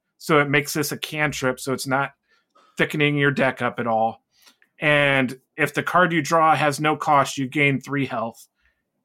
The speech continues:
and that can increase your maximum health value.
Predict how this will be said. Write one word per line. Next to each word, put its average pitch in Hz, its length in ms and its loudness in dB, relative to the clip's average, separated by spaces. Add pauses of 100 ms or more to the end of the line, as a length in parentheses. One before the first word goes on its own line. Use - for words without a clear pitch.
(200)
and 147 220 2
that 156 220 2
can 160 300 2
increase 147 480 -2
your 135 80 -2
maximum 135 560 -4
health 127 340 -10
value. 98 440 -16